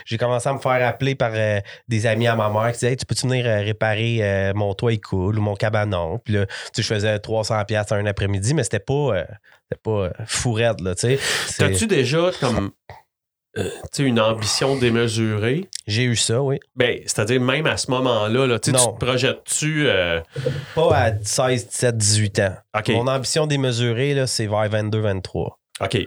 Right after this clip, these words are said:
Speaker 2: Fait que là, à dix-huit, tu décides quoi ? Tu disais que, tu sais, ça,
Speaker 1: Je pars
Speaker 2: tu
Speaker 1: à mon
Speaker 2: commences à
Speaker 1: compte.
Speaker 2: nos, OK, tu pars à ton compte.
Speaker 1: Ouais, vraiment. Ma mère m'a aidé à aller chercher mes licences, tout ça. Euh, ils m'ont prêté un peu de sous, mais pas tant, là, tu sais, comme, euh, je sais pas, une, euh, vingt mille piastres, mettons, là, tu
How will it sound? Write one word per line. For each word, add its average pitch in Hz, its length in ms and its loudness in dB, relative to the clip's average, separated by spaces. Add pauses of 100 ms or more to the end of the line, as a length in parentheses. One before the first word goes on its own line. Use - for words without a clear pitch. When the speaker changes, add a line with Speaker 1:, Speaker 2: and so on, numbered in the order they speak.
Speaker 2:
Fait - 100 0
que - 80 -2
là, 156 80 2
à 156 60 2
dix-huit, 123 560 0
tu - 140 -4
décides 113 360 2
quoi ? 135 440 2
Tu 113 80 -2
disais 117 160 2
que, 131 140 0
tu - 40 -
sais, 139 140 0
ça, 131 140 0
Speaker 1:
Je 107 40 -2
pars 135 220 2
Speaker 2:
tu 127 60 2
Speaker 1:
à - 20 2
mon 123 80 2
Speaker 2:
commences 135 220 2
à 113 80 4
Speaker 1:
compte. 107 220 -2
Speaker 2:
nos, 113 60 2
OK, 113 160 0
tu - 100 -8
pars 113 180 2
à 107 60 0
ton 95 200 -2
compte. 127 160 2
Speaker 1:
Ouais, 123 100 0
vraiment. 123 460 2
Ma 113 120 0
mère 127 160 2
m'a 123 120 2
aidé 113 100 0
à 117 40 2
aller 117 100 0
chercher 117 260 -2
mes 117 100 2
licences, 131 640 2
tout - 220 -6
ça. 135 240 2 (300)
Euh, 107 360 2
ils 110 60 0
m'ont 117 160 0
prêté 110 260 -4
un 127 100 4
peu - 120 0
de - 60 -2
sous, - 120 -2
mais 139 100 2
pas 127 140 -2
tant, 127 280 0
là, 156 80 0
tu - 80 -10
sais, 135 60 -4
comme, 117 200 0
euh, 98 160 2
je 92 80 -8
sais 110 80 -2
pas, 98 160 -2
une, 98 160 0
euh, 92 200 0 (320)
vingt 104 240 0
mille 98 160 0
piastres, 92 320 -2
mettons, 95 260 0
là, 95 80 0
tu - 80 -10